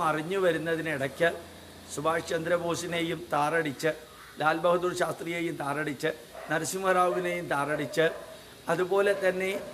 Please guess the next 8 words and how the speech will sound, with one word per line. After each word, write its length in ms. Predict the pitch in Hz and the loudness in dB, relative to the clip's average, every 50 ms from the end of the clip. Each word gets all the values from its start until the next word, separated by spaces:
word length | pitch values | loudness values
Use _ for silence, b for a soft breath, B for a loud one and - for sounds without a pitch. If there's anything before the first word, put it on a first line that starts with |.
| - - - - | -14 -12 -6 -4
ന-, 200 | 151 151 151 - - 151 160 | -2 -2 -2 -2 -4 -6 -4
ഈ 60 | 175 190 190 185 180 170 | -2 0 -2 0 0 0
നാട് 360 | 156 151 156 160 170 170 185 175 147 156 | 0 2 2 2 2 2 0 -2 0 0
ഭരിച്ച 380 | 151 147 151 143 - - - 170 160 175 - - - - - - - - - - 147 156 | 0 0 0 -4 -4 0 2 2 2 2 -2 -10 -16 -18 -20 -18 -14 -10 -6 -4 -2 0
നന്മ 340 | 160 165 175 185 196 208 214 220 214 208 | 0 0 -2 -2 -2 0 2 2 2 2
നിറഞ്ഞ 340 | 196 180 180 180 175 180 180 175 160 | 4 4 4 4 4 2 -2 0 0
വ്യക്തികൾ 440 | 160 143 - - - 165 151 156 135 113 107 - 139 | -2 -4 -4 -6 -8 -2 0 0 0 -2 -4 -6 -6
വി 100 | 143 | -6